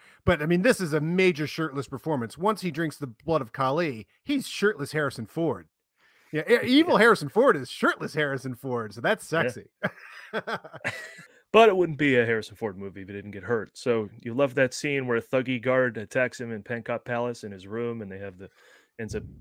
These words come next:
Speaker 2: being whipped and spinning around on the ceiling fan. That was
Speaker 1: Yeah.
Speaker 2: great,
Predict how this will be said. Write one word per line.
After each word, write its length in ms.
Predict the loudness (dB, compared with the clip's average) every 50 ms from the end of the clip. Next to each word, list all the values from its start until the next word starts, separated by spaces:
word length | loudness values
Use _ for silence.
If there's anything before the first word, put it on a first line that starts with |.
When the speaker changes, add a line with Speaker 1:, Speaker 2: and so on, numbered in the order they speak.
| -18 -14
Speaker 2:
being 280 | -12 -12 -12 -12 -14 -16 -10 -6
whipped 280 | -6 -6 -6 _ -14
and 220 | -14 -14 -14 -18 -20 _ _ _ _ _ _ _ _ _ _ _ -18
spinning 340 | -10 -6 -6 -4 -4 -4
around 280 | -4 -4 -4 -4 -4 -4
on 100 | -6 -8
the 80 | -10 -12
ceiling 380 | -10 -8 -6 -6 -6 -6 -6
fan. 260 | -2 -2 -2 -2 -4 -6 _ -20 -20 -20 -20 -20 -20 -8 2
That 60 | 4 6
was 100 | 6 6
Speaker 1:
Yeah. 80 | 6 8
Speaker 2:
great, 280 | 8 8 8 8 4